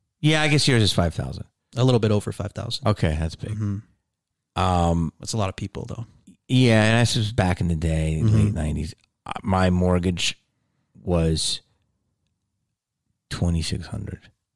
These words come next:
Speaker 1: And I was
Speaker 2: Twenty-six hundred a month.
Speaker 1: Yeah, and I was owning the house, and it was a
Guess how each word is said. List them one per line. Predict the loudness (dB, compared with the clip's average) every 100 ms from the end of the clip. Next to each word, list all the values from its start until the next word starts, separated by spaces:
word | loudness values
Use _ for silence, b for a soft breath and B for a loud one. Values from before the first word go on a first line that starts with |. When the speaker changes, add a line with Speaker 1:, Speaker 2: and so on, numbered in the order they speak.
| _ _ _
Speaker 1:
And | 0
I |
was | 2
Speaker 2:
Twenty-six | 4 2 2
hundred | 2 4
a |
month. | 4 2 -2 -10
Speaker 1:
Yeah, | -2 2
and | 2
I | 0
was | -4 -4
owning | 0 4 4 2
the | 0
house, | -4 -6 -4
and | -2
it | -2
was | -4
a | -8